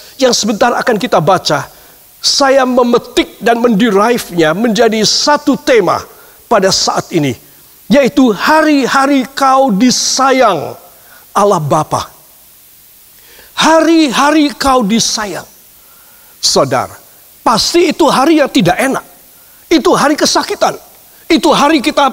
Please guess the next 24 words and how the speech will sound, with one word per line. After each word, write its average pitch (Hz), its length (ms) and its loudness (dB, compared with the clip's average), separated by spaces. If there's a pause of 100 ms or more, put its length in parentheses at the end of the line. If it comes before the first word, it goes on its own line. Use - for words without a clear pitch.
(120)
paceklik. 262 480 -2 (360)
Itu 330 240 0
hari 277 320 0
kita 294 240 0
dalam 285 320 2
keadaan 285 400 -2 (320)
pusing, 294 400 -4 (160)
mumet. 339 320 0 (400)
Dan 247 240 0
kita 254 240 -2
dalam 240 160 2
keadaan 226 240 0
yang, 214 180 0 (380)
yang 208 240 2
sangat 185 400 -4
galau 131 560 0 (480)
dan 170 240 -2
mungkin 170 400 -4
berantakan. 139 640 -6 (720)
Kita 320 240 0
berharap 269 560 0
pada 233 240 0
hari-hari 311 640 0
tersebut 294 480 -2